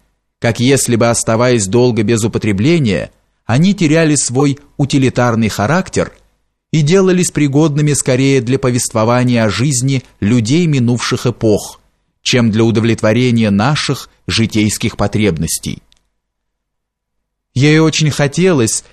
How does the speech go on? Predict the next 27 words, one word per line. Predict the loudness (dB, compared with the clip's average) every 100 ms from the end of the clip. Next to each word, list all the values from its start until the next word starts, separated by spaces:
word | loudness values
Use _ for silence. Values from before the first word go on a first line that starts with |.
| _ _
чтобы | -8 -2 2 2
в | 2
моей | 2 2 0
комнате | 0 2 2 2 0
висели | 0 -2 0 0 0
фотографии | -2 -2 0 0 0 0 -2
старинных | -2 0 0 0 0 0 -2
зданий | -2 -2 0 0 -2 -4 _ -6
и | -4
красивых | -2 -2 0 0 0 -2
пейзажей. | -2 0 0 -2 -4 -10 -14 _ _ _ _ _ _ _ _ _ -4
Но | 0
хотя | 0 2 2
бы | 2
изображаемое | 0 0 0 0 2 2 2 0 0
на | 0
них | 0 0 -2 -4
имело | 0 2 4 2
эстетическую | 0 -2 -2 -2 -2 -2 -2 -2
ценность, | -2 0 0 0 -2 -6 -8 _ _ _ _ -4
она, | 0 2 2 0
совершая | 0 0 0 0 0
покупку, | -2 -4 -2 -4 -2 -4 -4 _ _ _ -4
находила, | -2 0 0 2 2
что | 0 0
механический | 0 0 0 2 2 0 -2 -2 -4
способ | -2 0 0 -2 -6